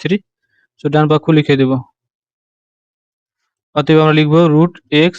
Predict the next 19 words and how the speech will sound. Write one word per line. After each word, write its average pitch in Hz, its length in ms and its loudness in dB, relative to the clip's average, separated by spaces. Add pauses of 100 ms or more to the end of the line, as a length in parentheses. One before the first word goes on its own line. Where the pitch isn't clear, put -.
(140)
minus 151 280 0 (140)
one 143 180 0
by 147 120 2 (120)
root 151 180 -2 (280)
x - 20 -20 (320)
is 143 80 -6 (100)
equal 143 400 2
to 185 60 -6 (200)
two 160 200 -6
root 143 120 -4 (100)
three, 127 220 -4 (840)
প্রমাণিত। 151 600 0 (2250)
ওকে, 185 160 -2 (760)
so - 100 -20
এটা 160 120 2
হচ্ছে 160 180 -2
আমাদের 156 160 2 (100)
ফাইনাল 160 260 0
অ্যান্সার। 156 300 0